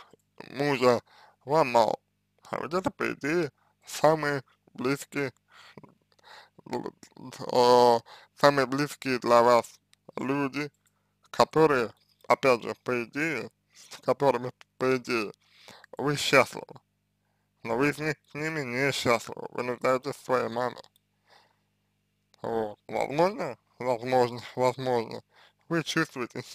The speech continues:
некую уг-, угрозу, конечно, вот. А, ну, от,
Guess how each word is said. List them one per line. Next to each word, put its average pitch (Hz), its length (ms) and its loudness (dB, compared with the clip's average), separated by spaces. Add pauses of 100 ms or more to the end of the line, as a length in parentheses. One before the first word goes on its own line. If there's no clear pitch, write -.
некую 131 420 -4 (560)
уг-, - 360 -14
угрозу, 131 720 2 (240)
конечно, 113 540 -4 (540)
вот. 120 380 -6 (680)
А, - 600 -6
ну, 107 220 -10 (1900)
от, 120 220 2